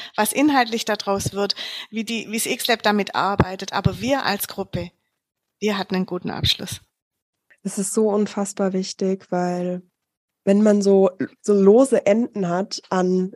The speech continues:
Speaker 2: ne, emotionale Prozesse, die irgendwo gestartet sind, und da war ja ganz viel drin, so wie ihr es jetzt gesagt habt, ne, diese, diese Freude, dieses,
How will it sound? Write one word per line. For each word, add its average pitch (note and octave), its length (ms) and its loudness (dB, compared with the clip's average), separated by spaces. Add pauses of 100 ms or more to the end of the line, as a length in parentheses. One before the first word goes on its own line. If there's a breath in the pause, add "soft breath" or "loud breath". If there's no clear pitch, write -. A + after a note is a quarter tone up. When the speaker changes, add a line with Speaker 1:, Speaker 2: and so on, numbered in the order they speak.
Speaker 2:
ne, G#3 260 0
emotionale F#3+ 600 4
Prozesse, A3+ 540 -4
die - 100 -4
irgendwo F#3+ 320 4
gestartet F#3+ 540 -2
sind, F#3+ 240 -4
und F3+ 80 -2
da G3 100 4
war G#3+ 100 4
ja G3+ 140 6
ganz G3+ 240 0
viel G3+ 160 0
drin, A3 300 4
so F#3 120 2
wie G3 80 4
ihr F#3 60 6
es F#3 80 -2
jetzt F#3+ 180 -4
gesagt G3+ 400 0
habt, F#3+ 140 -4
ne, F#3+ 120 2
diese, F#3 380 0
diese F#3 240 -4
Freude, G#3+ 800 4
dieses, F#3 540 -4